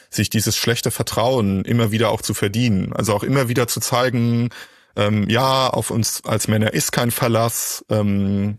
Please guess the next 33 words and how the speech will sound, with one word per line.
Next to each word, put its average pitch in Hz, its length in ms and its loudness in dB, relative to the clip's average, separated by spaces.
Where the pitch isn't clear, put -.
ähm, 101 220 2
das - 180 0
ist 156 200 0
unglaublich 123 600 0
anstrengend, 113 640 0
uns 110 180 0
immer 117 180 2
hinterher 113 460 2
zu - 160 -2
laufen 104 640 0
und 104 160 0
damit 110 240 0
eigentlich 117 220 0
immer 120 200 0
wieder 113 140 0
signalisiert, 110 580 0
lasst 117 240 -2
es - 80 -2
einfach 107 300 -2
lieber 107 220 0
gleich. 120 500 -2
Wir 110 180 0
wollen 117 240 2
eigentlich 110 320 0
unsere 107 440 0
Ruhe 104 420 2
haben. 98 360 2
Also 95 160 0
das 98 140 0
ist - 140 -6
zumindest 101 340 0
effektiv - 480 -2
dann, 95 320 -2